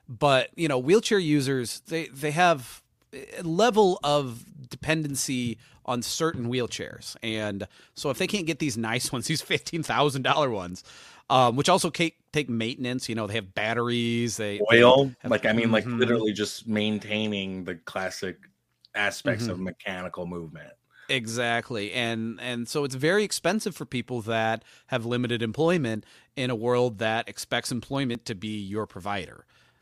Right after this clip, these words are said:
Speaker 2: Well, and then if you do happen to have employment, are they accommodating for your ability?
Speaker 1: Yes. Yes.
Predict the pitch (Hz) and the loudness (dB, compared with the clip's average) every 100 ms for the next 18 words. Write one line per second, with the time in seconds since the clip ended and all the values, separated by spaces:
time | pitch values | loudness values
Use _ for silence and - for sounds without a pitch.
0 | _ _ _ _ _ _ - 143 127 120 | _ _ _ _ _ _ 0 8 10 10
1 | 123 135 123 98 92 _ _ _ - _ | 10 8 8 2 -6 _ _ _ -20 _
2 | _ _ _ - 160 139 - - - _ | _ _ _ 0 4 4 2 -14 -18 _
3 | _ _ _ _ _ _ _ _ _ 113 | _ _ _ _ _ _ _ _ _ -6
4 | 101 110 139 147 123 107 104 92 90 - | 0 6 6 6 2 0 -4 -4 -4 -6
5 | 92 87 92 98 107 - - 151 156 113 | -8 -6 -8 -4 -4 -6 -6 -2 -2 -2
6 | 95 90 87 87 87 - 95 87 85 - | -4 -6 -8 -12 -14 -10 -8 -6 -10 -14
7 | _ _ 90 98 104 95 92 90 82 - | _ _ -6 0 0 0 -4 -8 -12 -18
8 | - _ _ _ - 147 147 - - - | -20 _ _ _ -4 4 4 4 -2 -4
9 | - _ _ _ - 110 87 - - | -8 _ _ _ -10 -8 -8 -8 -12